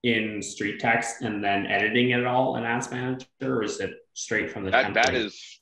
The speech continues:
Speaker 2: that's straight template.
Speaker 1: Yeah.
Speaker 2: That's straight template. Um, yeah, there's nothing custom about that in any way, shape, or form. The image I just, uh, was just made in Canva.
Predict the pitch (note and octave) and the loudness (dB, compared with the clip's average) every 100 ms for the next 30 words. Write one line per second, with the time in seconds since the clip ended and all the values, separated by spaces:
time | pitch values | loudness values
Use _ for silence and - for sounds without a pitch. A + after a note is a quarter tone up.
0 | _ G2 A2 G#2 - - - - A2+ A2+ | _ 2 2 0 -12 -20 -20 -6 0 0
1 | - G#2+ F#2+ - - - - - _ G2+ | 0 -2 -2 -6 -20 -20 -20 -20 _ -4
2 | F2 - - _ _ _ _ _ - F#2+ | -4 -4 -14 _ _ _ _ _ -2 -2
3 | - - A2 G#2+ A#2 A2 A2 G#2 - G2 | 0 0 0 2 0 2 0 0 0 4
4 | G2 F#2+ F#2 F2 E2+ _ _ _ _ _ | 4 4 2 -2 -12 _ _ _ _ _
5 | _ _ _ _ - - - F#2+ E2+ F2 | _ _ _ _ -20 -20 -10 -6 -6 -4
6 | G2+ G#2 F#2 G2 - F#2 E2+ F2 E2 - | -4 -4 -2 -2 0 -4 0 2 2 -2
7 | _ _ - F2 E2+ F2 F2 F2 E2+ D#2+ | _ _ 0 0 0 -4 -6 -4 -2 -2
8 | F2 - E2 F2 D#2 D2 - G2 G2+ A2+ | -4 -6 -6 -6 -6 -8 -2 2 4 4
9 | B2 G2+ G2 G2+ - _ - F#2+ F2+ E2+ | 2 2 0 0 -6 _ 0 4 6 4
10 | - _ _ _ _ F2+ F#2 - G2+ - | 0 _ _ _ _ -8 -8 -4 -6 0
11 | F#2+ F2+ F2 - G2+ F2+ D#2 | 2 2 0 -2 -2 -2 -4